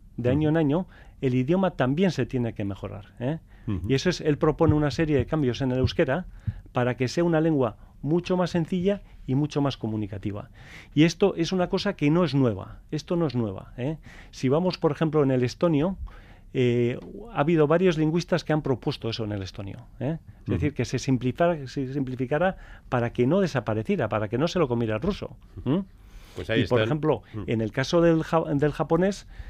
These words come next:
Speaker 1: pues es un idioma que en el siglo diecinueve, eh, hubo un lingüista que propuso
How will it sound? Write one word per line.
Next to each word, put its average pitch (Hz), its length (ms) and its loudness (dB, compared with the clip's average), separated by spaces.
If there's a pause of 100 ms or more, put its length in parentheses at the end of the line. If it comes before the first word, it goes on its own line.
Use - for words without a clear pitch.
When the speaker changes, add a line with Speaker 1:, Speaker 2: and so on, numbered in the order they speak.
(240)
Speaker 1:
pues 117 200 -4
es 127 140 -2
un 147 120 2
idioma 156 400 2
que 143 240 -4 (180)
en 107 140 -2
el 101 80 -2
siglo 143 300 0
diecinueve, 160 640 2 (600)
eh, 110 580 0
hubo 156 280 4
un 156 100 6
lingüista 165 460 4
que 127 200 2
propuso 156 720 0